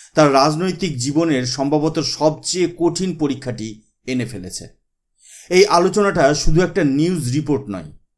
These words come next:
এটা ভারতের ভবিষ্যতের সুরক্ষার প্রশ্ন।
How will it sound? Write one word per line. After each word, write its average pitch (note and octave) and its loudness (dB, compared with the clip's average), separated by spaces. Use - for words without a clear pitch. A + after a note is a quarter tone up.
এটা C3+ 0
ভারতের E3 4
ভবিষ্যতের D#3+ -2
সুরক্ষার D3+ -2
প্রশ্ন। G2 -10